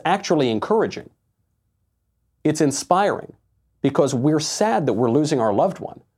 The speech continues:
But when you have a funeral and you believe in the resurrection,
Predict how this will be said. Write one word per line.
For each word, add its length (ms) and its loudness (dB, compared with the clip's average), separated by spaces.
But 80 4
when 180 2
you 120 2
have 280 0
a 80 0
funeral 540 0
and 100 0
you 80 0
believe 420 0
in 60 2
the 80 2
resurrection, 680 -2